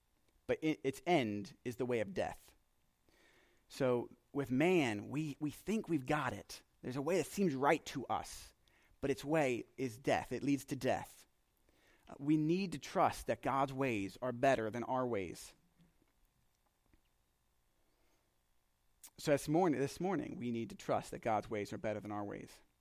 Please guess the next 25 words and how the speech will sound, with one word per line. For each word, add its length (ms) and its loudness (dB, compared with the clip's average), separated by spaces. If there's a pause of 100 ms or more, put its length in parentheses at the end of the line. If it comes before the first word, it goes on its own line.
(1900)
But 80 12
with 140 8
the, 280 -2
the, 260 6
um, 340 4 (2500)
but 180 8
the 100 2
problem 420 0
with 180 -4
this, 200 -4
though, 240 2
with, 260 -8
with 180 -6
this 220 -6
law, 540 2 (380)
is 140 -6
that 120 0
the 140 -6
Israelites 340 0
could 200 -10
not 220 -4 (420)
attain 420 -4
it. 160 -10
They 80 -4
couldn't, 320 -4